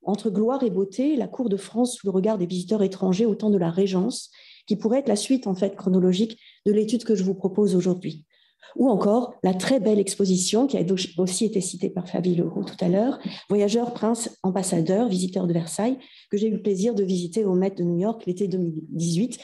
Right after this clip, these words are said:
n'ayant manqué <laughs> ici au château. Le volumineux, euh, catalogue de l'exposition commence par ces mots : « Palais sans pareil. Ainsi était fréquemment décrit Versailles dans les journaux, mémoires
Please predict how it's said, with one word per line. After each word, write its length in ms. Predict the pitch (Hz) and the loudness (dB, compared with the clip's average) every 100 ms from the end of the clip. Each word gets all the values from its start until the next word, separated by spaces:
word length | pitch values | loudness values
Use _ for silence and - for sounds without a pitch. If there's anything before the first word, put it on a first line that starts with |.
| - | -6
n'ayant 180 | 185 185 | -2 0
manqué 500 | 175 175 180 170 202 | 2 0 0 -4 -4
<laughs> 40 | - | -6
ici 360 | 190 - 208 - - - | -6 -4 -6 -8 -12 -6
au 60 | |
château. 480 | 190 196 190 180 - _ _ - - 220 | -4 -4 -4 -6 -8 _ _ -20 -10 -4
Le 100 | 214 | -2
volumineux, 800 | 214 285 302 277 262 254 240 - | 0 0 0 0 0 0 -2 -2
euh, 100 | 185 | -4
catalogue 460 | 180 214 226 240 233 | -2 -2 0 0 0
de 80 | 190 | 0
l'exposition 720 | 196 196 208 196 196 285 320 | -2 -2 -4 -2 -2 -2 -2
commence 360 | 262 226 240 | 0 -2 -2
par 160 | - 214 | -4 -6
ces 200 | - 233 | -2 2
mots : « 260 | 202 165 - _ - - - _ | 2 0 -6 _ -14 -14 -14 _
Palais 280 | - 240 277 | 0 2 2
sans 180 | 277 226 | 2 0
pareil. 560 | 220 214 196 147 - 175 - _ _ _ | 2 2 2 0 -2 -6 -16 _ _ _
Ainsi 340 | 202 220 - 277 | -2 -2 0 0
était 220 | 233 208 | 0 -2
fréquemment 460 | 196 233 233 214 208 | -2 -2 0 2 2
décrit 320 | 185 - 254 | 0 -2 -2
Versailles 400 | 196 - 226 233 | -2 -2 0 2
dans 100 | 208 | 2
les 100 | 180 | 2
journaux, 480 | 185 208 190 190 - _ - | 0 0 0 0 -4 _ -2
mémoires 440 | 214 202 175 214 | 0 2 0 -4